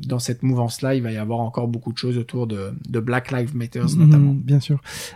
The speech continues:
Speaker 2: Euh, il n'y a pas eu des, des restitutions de médailles pour des, des athlètes qui avaient auparavant, au cours de certaines Olympiades, du coup protesté ? Il n'y a pas eu un, une, euh, redistribution a posteriori, un jugement a posteriori de leurs actes ?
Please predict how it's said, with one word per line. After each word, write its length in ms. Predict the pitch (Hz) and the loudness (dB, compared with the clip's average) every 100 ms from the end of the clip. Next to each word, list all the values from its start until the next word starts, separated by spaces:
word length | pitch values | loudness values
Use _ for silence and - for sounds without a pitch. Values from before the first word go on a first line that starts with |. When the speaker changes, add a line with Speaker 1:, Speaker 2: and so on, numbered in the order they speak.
| - | 6
Speaker 2:
Euh, 200 | 151 156 | 6 8
il 40 | - | 6
n'y 60 | |
a 60 | 147 | 6
pas 200 | - 240 | 8 8
eu 200 | 220 220 | 10 8
des, 220 | 160 151 147 | 8 8 10
des 120 | 139 | 8
restitutions 520 | 160 - 175 190 190 | 8 6 2 4 6
de 60 | 170 | 8
médailles 260 | 143 170 | 10 8
pour 200 | 196 160 | 6 4
des, 340 | 147 139 139 135 | 6 8 6 4
des 260 | 127 139 | 4 6
athlètes 300 | 156 - 185 | 6 4 2
qui 80 | - | 4
avaient 260 | 139 139 135 - | 4 4 2 0
auparavant, 560 | 151 147 151 147 165 180 | 0 4 4 6 8 6
au 60 | |
cours 180 | - 165 | 4 0
de 40 | |
certaines 360 | - 156 160 147 | 0 2 4 6
Olympiades, 480 | 147 135 - 175 156 | 6 4 4 2 2
du 100 | 147 | -2
coup 160 | - | -4
protesté ? 520 | 165 - 156 143 - 208 | -6 -2 0 0 0 0
Il 60 | |
n'y 60 | 185 | 2
a 60 | |
pas 80 | 175 | 4
eu 100 | 214 | 4
un, 160 | 190 165 - - - - | 4 2 -4 -20 -18 -2
une, 240 | 156 156 | 2 6
euh, 320 | 147 143 139 | 6 6 6
redistribution 720 | 139 160 165 - 175 160 - 185 | 6 6 4 0 0 0 2 4
a 120 | 160 | 4
posteriori, 640 | - 185 - 175 170 180 196 | 4 4 8 8 10 8 8
un 100 | 147 | 8
jugement 300 | 156 170 170 | 8 6 4
a 80 | |
posteriori 560 | 151 175 - 175 175 185 | 4 4 6 8 8 6
de 200 | 151 147 | 6 4
leurs 480 | 147 151 139 139 156 | 6 4 4 4 6
actes ? 380 | 208 - - | 4 2 -14